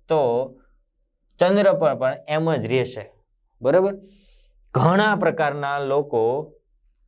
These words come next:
આ ભૂલ કરી દે છે.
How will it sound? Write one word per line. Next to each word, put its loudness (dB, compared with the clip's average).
આ 2
ભૂલ 0
કરી 2
દે -2
છે. -10